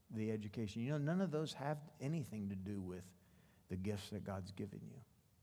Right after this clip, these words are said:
Not a one of them. You may say, "Well, I don't own a business." Doesn't matter. Or, "I'm just in a small apartment.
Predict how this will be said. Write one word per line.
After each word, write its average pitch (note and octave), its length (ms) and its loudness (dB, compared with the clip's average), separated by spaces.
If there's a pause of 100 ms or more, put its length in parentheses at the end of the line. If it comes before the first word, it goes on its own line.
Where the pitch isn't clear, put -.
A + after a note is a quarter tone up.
(1120)
Not D3 180 6
a C3 40 6
one D3 260 4
of F#2+ 120 0
them. F#2 160 -10 (1080)
You B2+ 60 4
may C3 80 6
say, D3 160 8
"Well, C3 220 10
I A#2+ 160 8
don't D3+ 220 8
own C#3+ 240 6
a C3 60 4
business." A2 680 2 (560)
Doesn't A#2+ 180 0
matter. C3 300 -2 (2250)
Or, A#2+ 240 8
"I'm B2+ 220 8
just B2+ 260 4
in C3 120 4
a B2+ 60 2
small C3+ 440 4
apartment. A#2+ 560 -4